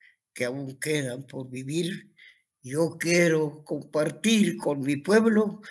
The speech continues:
que realmente él corresponda a todas las dignidades que se le han tributado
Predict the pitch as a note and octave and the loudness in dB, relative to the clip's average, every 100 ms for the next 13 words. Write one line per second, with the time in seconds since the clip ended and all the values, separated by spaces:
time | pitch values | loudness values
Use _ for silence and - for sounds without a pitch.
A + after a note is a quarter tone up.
0 | - _ _ - B2+ C#3 D#3 F#3+ E3+ F3+ | -20 _ _ -6 -4 2 4 4 4 6
1 | G3 F#3 - D#3+ D3+ - F3+ F#3+ E3 - | 6 4 0 0 -2 0 2 4 2 -4
2 | - - _ _ - D#3 C3+ D3+ - - | -14 -20 _ _ -8 -6 -4 0 0 0
3 | - A#3+ B3 F#3 F3 D#3+ - - _ _ | 6 8 8 4 -2 -2 -10 -14 _ _
4 | _ _ _ - - - G3+ A#3+ B3+ A3+ | _ _ _ -10 -10 -2 6 8 8 6
5 | - - D#3 C#3+ - - - C3 C3 C3 | 2 0 0 0 -4 -10 -8 -8 -6 -4
6 | C3+ D#3+ F#3 F3 E3 - - - C3 B2+ | 0 2 0 0 0 0 0 -4 -2 0
7 | C3 D3+ C#3 - C3+ B2 G#2+ C3+ C#3 B2+ | 0 -2 -4 -6 -8 -8 -6 -4 -2 -4
8 | A#2 | -8